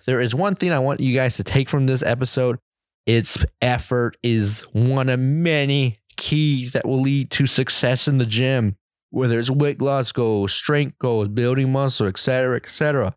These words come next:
If you show up giving a three, then you're gonna get threes. You're gonna get thirty percent of your results. But if you show up and give it a ten, you're gonna get a hundred percent,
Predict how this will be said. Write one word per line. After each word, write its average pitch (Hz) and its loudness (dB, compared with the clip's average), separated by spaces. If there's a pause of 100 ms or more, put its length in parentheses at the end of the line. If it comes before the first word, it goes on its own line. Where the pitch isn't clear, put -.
(100)
If 104 -2
you 147 2
show 143 0
up - -2
giving 117 0
a 95 0 (120)
three, 175 0 (160)
then 110 2
you're 135 2
gonna 117 0
get 113 -2
threes. 107 0 (240)
You're 120 0
gonna 135 2
get - -6 (100)
thirty 120 2
percent 110 0
of 104 2
your 101 2
results. - -2
But 101 -2
if 101 -2
you 117 2
show 127 0
up 120 -4
and 104 -2
give 117 2
it 92 -2
a - -18
ten, 135 0 (280)
you're 110 0
gonna 110 2
get 101 2
a - 0
hundred - -2
percent, - 0